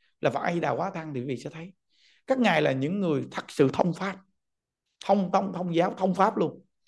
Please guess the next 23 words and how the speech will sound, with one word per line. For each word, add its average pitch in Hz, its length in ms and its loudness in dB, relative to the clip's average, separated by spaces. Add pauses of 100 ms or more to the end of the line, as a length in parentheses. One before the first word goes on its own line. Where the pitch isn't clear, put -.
(460)
Nên 254 160 8
cái 269 100 6
sự 151 260 6
mà 156 180 2
cứu 294 200 8
độ 143 280 8
chúng 247 160 -2
sanh, 226 220 0
hóa 240 340 6
độ - 180 6
chúng 226 120 -2
sanh 202 200 2
của 220 80 -2
các 247 160 -2
Ngài 139 200 -2 (220)
rất - 260 -2
dễ. 139 420 2 (720)
Cái 285 100 4
người 214 180 12
đời 180 200 8
sau 226 260 4
này 175 140 2
đa - 260 2